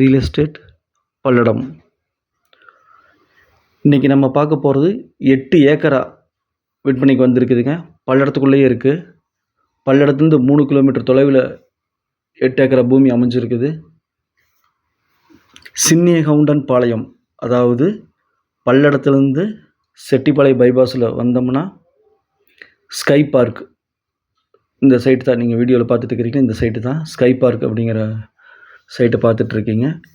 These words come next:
இதுக்கு ரெண்டு காடு தள்ளி, அதாவது இந்த சைட்லேருந்து ஒரு அரை கிலோமீட்டர் தொலைவுல நம்ம பார்க்க போற எட்டு ஏக்கரா பூமி அமைஞ்சிருக்கு. இந்த சைட்டு பார்த்தீங்கன்னா, ஒரு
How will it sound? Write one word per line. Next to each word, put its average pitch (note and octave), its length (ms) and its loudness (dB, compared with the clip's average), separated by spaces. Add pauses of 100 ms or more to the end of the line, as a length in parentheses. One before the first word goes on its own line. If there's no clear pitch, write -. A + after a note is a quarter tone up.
இதுக்கு C3 240 4 (880)
ரெண்டு D#3+ 220 4 (100)
காடு D3 220 2 (100)
தள்ளி, B2+ 240 2 (1200)
அதாவது C3+ 260 2
இந்த C3 160 0
சைட்லேருந்து D3 440 2
ஒரு B2+ 180 4
அரை B2+ 200 -2
கிலோமீட்டர் C#3 440 0
தொலைவுல B2 340 0 (680)
நம்ம B2 220 -2
பார்க்க B2 280 -2
போற A#2+ 160 2
எட்டு A#2+ 180 -2
ஏக்கரா B2 300 0
பூமி A#2+ 220 2
அமைஞ்சிருக்கு. A2+ 460 -4 (2250)
இந்த D3 180 2
சைட்டு E3 300 0
பார்த்தீங்கன்னா, C#3+ 360 -2 (1160)
ஒரு C#3+ 160 2